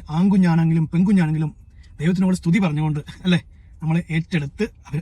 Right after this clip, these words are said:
അവരെ പൊന്നുപോലെ വളർത്തും, അല്ലേ? ഒരു ആൺകുഞ്ഞ്, ഒരപ്പൻ പൊന്നുപോലെ വളർത്തി വലുതാക്കി പഠിക്കാൻ വിട്ട്, പഠിച്ച്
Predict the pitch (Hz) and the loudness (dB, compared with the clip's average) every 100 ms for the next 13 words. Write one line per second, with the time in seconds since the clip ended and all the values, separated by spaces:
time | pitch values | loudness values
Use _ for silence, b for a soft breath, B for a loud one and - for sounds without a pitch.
0 | - 165 170 165 208 185 170 185 208 - | -4 -6 -2 0 2 2 0 0 -2 -4
1 | 151 156 151 - - - - - - 175 | -6 -6 -8 -12 -16 -20 -20 -20 -12 -6
2 | 165 - b b b - 160 170 185 175 | -6 -8 b b b -6 0 4 4 4
3 | - - - - - b b b - - | 0 -16 -20 -20 -20 b b b -20 -6
4 | 170 170 190 185 - - 170 190 190 196 | -2 0 0 -4 -6 -2 0 2 0 0
5 | 190 175 175 196 202 175 160 180 185 180 | 2 2 0 0 -2 -2 -2 0 0 0
6 | 185 - - - - - 170 175 202 180 | -4 -6 -18 -20 -20 -4 0 2 2 0
7 | - 180 - B B - - 170 - | 0 -4 -4 B B -10 -2 -2 0